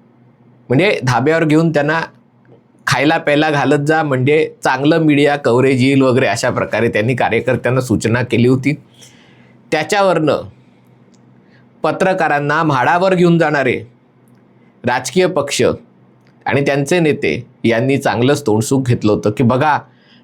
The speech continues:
भाजपा पत्रकारांना विकत घेतोय, भाजपा पत्रकारांना लाच देतोय,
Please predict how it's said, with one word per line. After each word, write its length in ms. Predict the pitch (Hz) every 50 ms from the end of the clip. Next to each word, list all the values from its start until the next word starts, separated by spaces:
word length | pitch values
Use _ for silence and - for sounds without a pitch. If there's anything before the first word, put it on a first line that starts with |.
| _ -
भाजपा 480 | 98 113 123 131 160 160 160 - 156
पत्रकारांना 680 | 156 151 139 123 - 147 143 143 143 131 135 135 139 135
विकत 260 | 135 131 135 - 165
घेतोय, 440 | 160 151 151 151 - - 127 131 123
भाजपा 440 | 117 120 120 117 131 131 127 143 139
पत्रकारांना 840 | 135 139 127 - - 131 131 - 117 143 139 135 131 135 139 135 - - _ _ _ _ _ _ _ _ _ _ _ _ _ _ _ _ _ _ 117
लाच 340 | 117 127 151 170 160 156
देतोय, 420 | 147 160 156 160 147 139 131 127